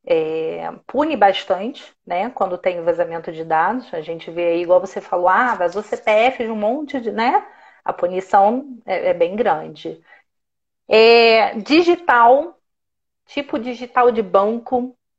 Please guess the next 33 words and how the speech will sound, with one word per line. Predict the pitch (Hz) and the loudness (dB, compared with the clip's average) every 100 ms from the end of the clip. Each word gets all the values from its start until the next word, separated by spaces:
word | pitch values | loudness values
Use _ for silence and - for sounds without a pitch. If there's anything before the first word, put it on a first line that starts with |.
| _ | _
né? | 185 196 240 | -4 -2 0
O | 196 | 2
vazamento | 196 196 208 196 220 240 214 | 2 4 2 2 0 0 -2
dessa | 196 - | -4 -4
informação | 196 - 196 190 185 196 185 180 | -12 -4 -2 -2 -2 -2 -2 -2
de | |
um | 202 190 | -4 2
banco | 190 233 262 233 | 2 2 0 -6
fornecer | - 202 202 185 - 190 185 | -4 -6 -4 -8 -2 0 0
a | |
sua | - 190 | -2 -10
digital | 180 185 170 - 180 185 | -10 -10 -12 0 2 2
pra | 180 175 | 4 2
alguém, | 160 165 175 202 202 180 - - - _ | 4 2 0 0 -2 -6 -12 -20 -20 _
ou | - 196 | 4 4
até | 196 208 | 6 2
mesmo | 226 196 208 202 175 165 - _ _ | 0 0 -2 -2 -6 -6 -12 _ _
aqui | - 233 370 | -10 -4 -4
em | 403 | -4
Friburgo | - 214 196 226 208 | -4 -4 0 2 2
não, | 196 214 220 | 4 4 4
mas | 196 175 165 | 0 -6 -8
Rio, | 156 196 233 190 | -10 -6 -6 -8
São | 175 202 175 | -8 -8 -4
Paulo, | - 202 233 185 | 2 4 4 2
as | - | -6
pessoas | 208 - 220 | -12 -6 0
já | 247 | 0
usam | 277 233 240 240 | 0 0 -2 -4
a | 214 | -6
digital | 196 190 190 190 | -8 -8 -6 -4
pra | 190 | -2
entrar | 262 269 240 220 220 - | -2 0 0 0 -2 -8